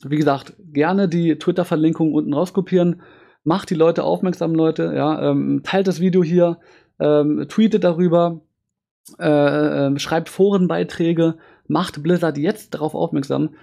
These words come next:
dass wir hier in Europa damit nicht einverstanden sind. Und, äh, schreibt mir auch gerne unter dem Video mal eure, äh, Meinung, ja. Ähm, findet ihr das irgendwie schlimm, dass es so kommt? Oder sagt ihr, nee, ist mir doch egal?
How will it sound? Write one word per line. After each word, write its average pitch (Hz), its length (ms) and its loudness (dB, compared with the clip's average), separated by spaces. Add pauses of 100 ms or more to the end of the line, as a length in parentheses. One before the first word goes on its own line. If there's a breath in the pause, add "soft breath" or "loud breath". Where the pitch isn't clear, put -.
(200 loud breath)
dass 127 180 -6
wir 180 160 2
hier 165 180 0
in 160 120 0
Europa 143 420 -2
damit 139 240 -2
nicht 147 220 -2
einverstanden 135 500 -4
sind. 147 240 -2 (600 loud breath)
Und, 143 440 2
äh, 139 200 2
schreibt 180 220 -4
mir 170 80 0
auch 147 100 -2
gerne 160 280 2
unter 156 160 -2
dem 151 160 2
Video 160 180 0
mal 143 140 2
eure, 143 500 0
äh, 139 40 -2
Meinung, 185 520 2
ja. 170 360 0
Ähm, 147 240 -2
findet 165 260 0
ihr 156 80 2
das 151 120 2
irgendwie 151 600 0
schlimm, 214 520 2
dass 170 140 -8
es - 60 -18
so 185 80 -8
kommt? 196 400 -4 (440 loud breath)
Oder 165 160 2
sagt 156 220 -2
ihr, 156 80 0
nee, 165 120 4
ist 156 120 0
mir 165 60 0
doch 156 140 0
egal? 151 420 0